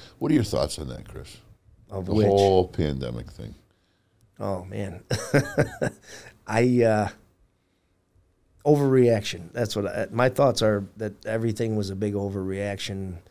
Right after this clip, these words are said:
Speaker 2: uh, especially here in the state of New York, um, probably in most other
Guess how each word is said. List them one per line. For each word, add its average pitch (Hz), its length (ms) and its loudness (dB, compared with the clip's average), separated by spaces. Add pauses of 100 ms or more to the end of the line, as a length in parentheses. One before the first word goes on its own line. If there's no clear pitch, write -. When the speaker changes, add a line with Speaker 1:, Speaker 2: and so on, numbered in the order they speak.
(400)
Speaker 2:
uh, 90 420 -16 (800)
especially - 440 -6
here 98 440 -2 (260)
in 92 100 -20
the 95 60 -14
state 95 300 -6
of 92 80 -8
New 92 60 -8
York, 92 360 -10 (560)
um, 90 400 -20 (1000)
probably 98 360 -2
in 92 260 -8
most 98 300 -4
other 95 280 -6